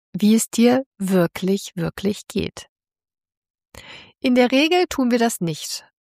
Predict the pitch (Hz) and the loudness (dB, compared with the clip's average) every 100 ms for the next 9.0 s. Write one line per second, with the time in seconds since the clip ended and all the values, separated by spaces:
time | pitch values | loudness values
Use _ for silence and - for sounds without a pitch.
0 | _ 202 - - 220 202 190 185 226 208 | _ 0 0 2 2 2 0 -2 2 2
1 | 196 185 180 - - _ 349 320 277 - | 2 0 -2 -8 -20 _ 2 2 0 -2
2 | 147 - - _ _ _ _ 196 196 208 | -4 -6 -16 _ _ _ _ 2 4 4
3 | 233 - 208 - 165 - 180 175 226 190 | 2 0 -2 -2 -6 -4 -2 2 4 2
4 | 220 - _ _ 220 311 - 277 - 190 | 2 -6 _ _ 0 0 -2 -6 0 4
5 | 185 208 - - - - _ 208 196 190 | 4 2 -4 -20 -20 -20 _ -2 2 0
6 | - 220 226 226 202 185 - 190 202 196 | 0 0 4 4 4 2 0 0 0 0
7 | - 160 151 175 - 185 196 - - 170 | 0 2 2 0 0 0 0 -2 -4 -2
8 | 165 165 - 202 254 - - - 170 | -2 -6 -8 -6 -4 -4 -8 -10 -12